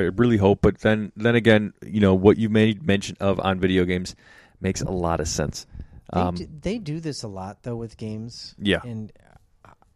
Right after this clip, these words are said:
Speaker 2: you know, every time I see it, like, a, I'm always excited when I see these trailers.
Speaker 1: Oh,
Speaker 2: But then
Speaker 1: yeah,
Speaker 2: I, then
Speaker 1: God,
Speaker 2: I
Speaker 1: yeah.
Speaker 2: get, then I, then after that, I just get immediately sad, uh, because then I know I'm just like, "Well, it's gonna be a long time before we see anything from it."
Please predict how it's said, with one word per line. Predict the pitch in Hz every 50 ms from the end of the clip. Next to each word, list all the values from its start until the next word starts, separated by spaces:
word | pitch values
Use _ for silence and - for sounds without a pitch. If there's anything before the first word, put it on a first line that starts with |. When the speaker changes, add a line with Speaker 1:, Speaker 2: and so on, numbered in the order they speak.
| _ 165
Speaker 2:
you | 151
know, | 151 170 - _ _ _ _ _
every | - 160 170 214 226
time | 202 202 202 190
I | 160 139
see | - - - - 139 131 135 139
it, | 139 - 139
like, | 135 123
a, | 120 113 113 - _ - _ _ _ _ _ _ _ _ _
I'm | - 160 165
always | 220 247 269 247 185
excited | 135 - - - 117 151 196 196
when | 147 123 110
I | 104
see | - - 127 120 107
these | 107 104 95 -
trailers. | - - 104 110 135 139 123 98
Speaker 1:
Oh, | 95 110 104
Speaker 2:
But | 90 90
then | 90
Speaker 1:
yeah, | 98 110
Speaker 2:
I, | 92
then | 82
Speaker 1:
God, | - 80 87 98 -
Speaker 2:
I | 85
Speaker 1:
yeah. | -
Speaker 2:
get, | 151 131 - _ _
then | - 170 160
I, | 160 147 135
then | - 165 160 156 147
after | 143 143 139 - 151
that, | 131 123
I | 117
just | 107 120 113 - -
get | 117 104
immediately | 101 110 110 104 113 95 104 101
sad, | 98 - - 107 107 110 113 104 95 101 - _ _ _ _ _ _ _ _ _ _ _ -
uh, | 113 110
because | 104 117 104 - 135 123 107 101 - - - - - - - - - - - _ _ _ _
then | - 147 135 127
I | 120 120 120
know | 123 127 123
I'm | 120 117 117
just | 113 110 -
like, | 131 123 127 -
"Well, | 156 156 170 190 208 202
it's | 175 147 -
gonna | - 147 135
be | 120 117 113
a | 113
long | 107 98 104 104 107 117 123 120 123 120
time | 123 135 135 127 123 120
before | 113 107 - 131 123 117
we | 117 110
see | 107 - - 117 123
anything | 131 127 107 104 - 101 98 95
from | - 98 95 92 95
it." | 92 196